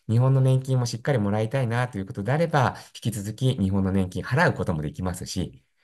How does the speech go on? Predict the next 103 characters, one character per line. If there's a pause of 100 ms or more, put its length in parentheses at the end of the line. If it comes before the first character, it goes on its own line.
(100)
で、
も
ち
ろ
ん
日
本
に
住
ん
で
い
な
い
の
で、
払
わ
な
く
て
も
い
い
よ
と (220)
い
う
こ
と
で
す
ね。 (140)
で、
先
ほ
ど
の
十
年
と
い
う
と
こ
ろ
に
は (140)
カ
ウ
ン
ト
さ
れ
る
期
間
に
は
な
り
ま
す。 (680)
こ
の
あ
た
り
は
ま
た
別
の
年
金
関
係
の
動
画
と
か
で
も
お
伝
え
し
て
い
ま
す
の
で、 (160)
ま
あ、
い
わ
ゆ
る
空
期
間、